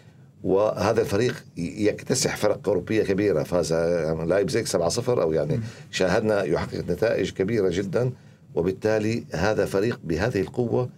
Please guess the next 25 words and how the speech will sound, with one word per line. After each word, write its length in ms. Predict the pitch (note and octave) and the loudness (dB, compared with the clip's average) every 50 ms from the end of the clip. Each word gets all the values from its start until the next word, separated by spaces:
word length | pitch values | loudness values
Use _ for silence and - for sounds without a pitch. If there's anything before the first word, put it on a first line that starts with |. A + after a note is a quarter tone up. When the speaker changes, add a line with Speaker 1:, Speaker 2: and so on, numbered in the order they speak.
| - - - - - - - - | -18 -20 -20 -20 -20 -20 -10 -8
Speaker 1:
مقابل 340 | - - - C#3 C3+ B2+ B2 | -8 -2 0 0 0 0 0
فريق 380 | - - A2 B2 D3 D3 C#3+ - - - - - - - - - - - - | -2 -2 -4 -2 -2 -4 -4 -8 -12 -18 -20 -20 -20 -20 -20 -20 -20 -14 -10
شاب 320 | - - D#3 D3 A2+ F2+ - - - - - - - - - - - | -6 -2 0 0 0 0 -2 -6 -12 -20 -20 -20 -20 -20 -14 -8 -2
غض 340 | E2+ G2 C3 B2 - - - - | 0 0 0 0 -2 -4 -6 -2
غرير، 480 | F#2+ F2 G2 G#2+ A#2+ A#2 F#2+ F2 D#2 | 0 2 2 4 2 2 2 2 2
يعني 380 | D#2 D#2+ D#2+ C#2 C#2 D#2 E2+ G2 | 4 2 2 2 2 2 2 2
يعتمد 360 | G#2 F#2+ F2 - G#2 G2+ F#2+ | 2 2 2 0 0 2 2
على 180 | F2 F2+ G2 G2 | 2 2 2 2
نجوم 360 | F#2+ F#2 F#2 A2+ A#2 A2 G#2 - - - - - - | 2 0 0 0 0 -2 -2 -6 -10 -16 -20 -20 -12
صغار، 640 | - - C3 B2 A2+ A#2 G#2 F#2+ F2+ F2+ F#2 - G#2+ | -4 -2 -2 0 2 2 2 2 2 2 2 0 0
أرتيتا، 880 | G2 E2+ - - B2+ A2 G2 - G2+ F#2+ F#2+ G2 - - F#2 G2+ G#2+ G2 | -2 -2 0 0 0 0 0 2 2 2 4 4 2 2 2 2 4 4
عفوا، 360 | F#2+ G2 G2+ - - A#2+ G#2 | 2 2 2 2 2 2 2
Speaker 2:
ساكا. 300 | A2 G#2+ G#2+ A2 A2 G#2 | 2 4 4 4 4 4
Speaker 1:
مدرب، 240 | G#2+ A2 A2 A2 A2 | 4 4 4 4 4
آه، 420 | G#2+ G#2 G2+ G2 G2 G2 G2+ G#2 G2 | 4 6 6 4 4 4 4 2 2
ساكا، 420 | - - B2+ B2 A2+ F#2+ - A2 | 2 4 4 4 4 4 4 2
لاعب، 520 | G#2+ G2 G2+ A2 A2 G#2 G2 G2+ G#2+ G#2 F#2+ - - G2+ | 2 4 4 4 4 4 4 4 4 2 0 -4 -4 -2
Speaker 2:
أوديغارد. 440 | A2 A2 A2 C3 G2 A#2+ A#2+ A#2+ | -2 0 2 2 4 4 4 4
Speaker 1:
ناكيتيا، 440 | A#2+ A2 B2+ B2 - D#2+ F#2+ G#2+ A2 | 4 4 4 2 2 2 2 4 4
أوديغارد، 760 | G#2+ - A2 F#2+ G2 F#2+ F2+ A2 A2+ A2+ A2+ A2 G#2+ G2 F#2 | 4 4 4 4 4 4 4 4 4 4 4 4 2 2 2
آه، 360 | F#2+ F2+ F2+ F#2 G2 F#2+ G2 F#2 - - - | 2 4 4 4 4 2 2 0 -2 -2 0
روسارد، 600 | A2+ G#2 E2+ - A2 G#2+ G#2+ G#2+ G#2+ G#2 G2+ G#2 | 0 0 2 2 2 4 4 4 4 2 2 2
يعني 400 | G2+ G2 D#2 D#2+ F#2 A2 B2 - | 0 0 2 0 0 0 -2 0
لاعبون 360 | B2 C3+ B2 A#2+ C#3+ D#3+ D#3 | 0 0 0 0 0 0 -2
صغار، 200 | - - C#3 B2 | -2 -4 -6 -8